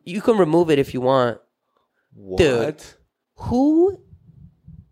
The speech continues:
Speaker 1: in their right goddamn mind is gonna be like, "Yeah, <laughs> yeah, go ahead and
Speaker 2: Bro,
Speaker 1: remove
Speaker 2: that's
Speaker 1: that.
Speaker 2: crazy,
Speaker 1: Go
Speaker 2: man.
Speaker 1: ahead and remove that."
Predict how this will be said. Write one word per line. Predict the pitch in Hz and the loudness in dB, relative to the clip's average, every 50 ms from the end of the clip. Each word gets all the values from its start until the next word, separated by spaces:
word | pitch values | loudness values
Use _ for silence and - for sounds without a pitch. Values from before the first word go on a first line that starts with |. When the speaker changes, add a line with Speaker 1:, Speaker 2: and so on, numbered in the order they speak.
| _ - | _ -4
Speaker 1:
in | 180 175 170 170 | -4 -4 0 0
their | 170 165 143 139 131 | 2 2 2 2 0
right | 123 117 113 113 120 135 151 165 185 208 214 - - - | 0 -2 -2 -2 0 2 2 2 2 0 -2 -4 -8 -6
goddamn | 143 147 147 147 147 151 147 143 143 139 135 | -2 0 0 0 0 0 -2 -2 -2 -2 -2
mind | 127 123 123 117 110 110 104 - | -4 -4 -4 -4 -6 -8 -10 -6
is | - 147 147 139 | -4 -4 -2 0
gonna | 147 151 147 147 139 | 0 0 0 0 0
be | 139 147 143 | -2 -2 -2
like, | 135 127 127 - - _ _ _ _ _ _ - | 0 -2 -2 -4 -8 _ _ _ _ _ _ 0
"Yeah, | 156 170 170 165 165 156 156 147 - - _ _ _ - | 2 2 4 4 2 2 0 -2 -4 -10 _ _ _ -12
<laughs> | - - 190 165 - | -8 -6 -4 -4 -4
yeah, | 240 202 190 170 143 123 113 - - - - - _ _ | -2 -2 0 0 0 0 -2 -6 -10 -20 -20 -20 _ _
go | - 214 233 262 | -2 2 2 4
ahead | 247 233 233 226 214 | 4 4 4 4 4
and | 208 190 165 | 2 2 2
Speaker 2:
Bro, | 175 175 | 2 2
Speaker 1:
remove | 175 - 190 185 190 196 196 185 165 | 2 2 2 4 4 4 2 2 0
Speaker 2:
that's | - 156 139 127 117 107 - | 0 0 0 0 -2 -4 -6
Speaker 1:
that. | - - | -8 -10
Speaker 2:
crazy, | - 92 90 90 92 87 82 85 82 | -8 -6 -4 -4 -4 -6 -6 -8 -4
Speaker 1:
Go | - 165 175 | 0 2 2
Speaker 2:
man. | 190 | 4
Speaker 1:
ahead | 202 190 190 | 4 2 2
and | 185 | 2
remove | 175 165 156 160 160 160 151 | 2 0 0 -2 -2 0 0
that." | 147 - | -2 -2